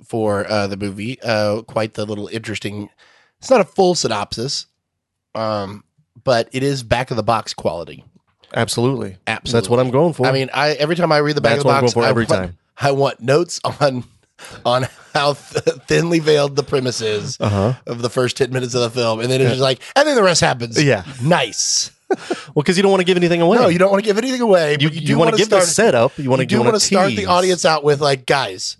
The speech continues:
Speaker 2: Yeah.
Speaker 1: this is pretty thinly veiled
Speaker 2: This
Speaker 1: as
Speaker 2: is
Speaker 1: a, as a plot." <laughs>
Speaker 2: This is, this is how it starts.
Speaker 1: Yeah.
Speaker 2: Now watch the rest.
Speaker 1: Yeah.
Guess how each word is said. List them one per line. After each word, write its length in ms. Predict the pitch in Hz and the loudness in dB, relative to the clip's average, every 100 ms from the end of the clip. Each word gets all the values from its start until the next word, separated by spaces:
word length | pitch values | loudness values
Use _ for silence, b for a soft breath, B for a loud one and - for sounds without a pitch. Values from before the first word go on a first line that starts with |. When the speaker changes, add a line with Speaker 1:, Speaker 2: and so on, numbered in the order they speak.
| - | -6
Speaker 2:
Yeah. 220 | 117 87 - _ | -4 -4 -12 _
Speaker 1:
this 280 | 139 147 139 | -4 -4 -2
is 100 | 127 | -6
pretty 300 | - 147 143 | -4 -4 -2
thinly 340 | 143 127 127 | -2 0 -2
veiled 400 | 123 170 104 101 | -2 -6 -6 -2
Speaker 2:
This 180 | 151 - | 0 2
Speaker 1:
as 140 | 156 | 0
Speaker 2:
is 100 | 110 | 0
Speaker 1:
a, 40 | 117 | -2
as 120 | 120 | -2
a 60 | 127 | -4
plot." 560 | - - - 175 - - | -6 -14 -4 -4 -4 -10
<laughs> 80 | - | -6
Speaker 2:
This 180 | 131 - | -4 -4
is, 100 | 160 - 131 | -8 -14 -6
this 180 | 139 151 | -4 0
is 40 | |
how 160 | 170 151 | 2 2
it 100 | - | 2
starts. 760 | - - 127 104 - - - - _ _ _ | -2 2 2 2 -2 -8 -10 -18 _ _ _
Speaker 1:
Yeah. 260 | 107 92 80 - | -4 -4 -4 -2
Speaker 2:
Now 220 | 127 113 | 2 2
watch 380 | 107 120 117 - | 4 2 2 -2
the 120 | 113 | 0
rest. 600 | 101 90 87 - - - | 0 -2 -4 -8 -8 -10
Speaker 1:
Yeah. 180 | 95 - | -12 -14